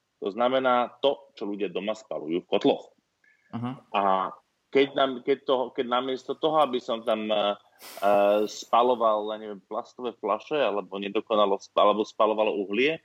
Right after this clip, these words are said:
Speaker 1: alebo mal veľmi starý kotol na drevo, ktorý ho nedokonalo spaluje, si dám, a, si dám poriadne za dom zatepliť, že mi spotrebuje menej energie, a dám si, eh, solárne články na teplú vodu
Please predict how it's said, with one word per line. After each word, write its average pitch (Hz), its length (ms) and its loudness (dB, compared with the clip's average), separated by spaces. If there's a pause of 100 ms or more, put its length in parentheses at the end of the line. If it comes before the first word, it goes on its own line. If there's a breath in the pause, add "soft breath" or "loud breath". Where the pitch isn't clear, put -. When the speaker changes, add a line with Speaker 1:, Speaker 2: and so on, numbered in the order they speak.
(500)
Speaker 1:
alebo 113 460 0
mal 107 240 0
veľmi 120 320 -2
starý 110 340 -6
kotol 110 400 -2
na 104 80 4
drevo, 107 300 0
ktorý 107 240 -2
ho 107 80 0
nedokonalo 107 420 2
spaluje, 90 500 2 (640)
si - 160 -2
dám, 110 400 2
a, 107 560 2
si - 80 -14
dám 110 240 -4
poriadne 110 720 0
za 107 240 2
dom 101 480 -2
zatepliť, 110 600 -2 (680)
že - 160 -6
mi 104 80 0
spotrebuje 101 480 0
menej 90 320 2
energie, 117 380 0 (520)
a 104 480 0 (160)
dám 113 240 -4
si, 107 540 -6
eh, 107 420 2
solárne 120 480 2
články 113 380 -6
na 107 100 -4
teplú 117 400 -2
vodu 104 340 2